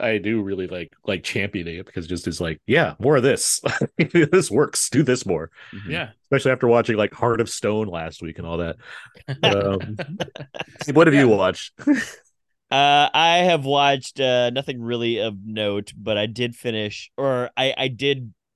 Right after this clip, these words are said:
Speaker 2: defeat the big bad in Legend, or I guess the Legend of Zelda Tears of the Kingdom. And so I can proudly say that I have, uh, been able to complete that, mm, successful mission.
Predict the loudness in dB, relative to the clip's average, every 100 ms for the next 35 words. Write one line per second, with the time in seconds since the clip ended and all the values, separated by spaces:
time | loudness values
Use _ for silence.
0 | _ -14 -12 -4 -2 -2 -8 -20 _ _
1 | _ _ _ -8 -2 -2 -2 -2 0 0
2 | -2 -4 -8 -6 -4 -4 -6 -8 -8 -6
3 | -8 -8 -6 -6 -4 -4 -4 -8 -8 -8
4 | -4 -4 -4 -4 -2 0 0 0 -4 -8
5 | -8 -6 -6 -4 -4 -2 -4 -6 -12 _
6 | _ _ _ -4 -2 -2 -2 -4 -2 0
7 | 0 -4 -6 -4 -4 -4 -6 -6 -4 -4
8 | -4 -4 -4 -6 -8 -12 -12 -8 -6 -6
9 | -8 -12 -16 _ _ -2 -2 -2 -4 -4
10 | -4 -8 -6 -4 0 0 -2 _ _ _
11 | -14 -14 -14 -20 _ -16 -14 -14 -12 -10
12 | -8 -10 -10 -12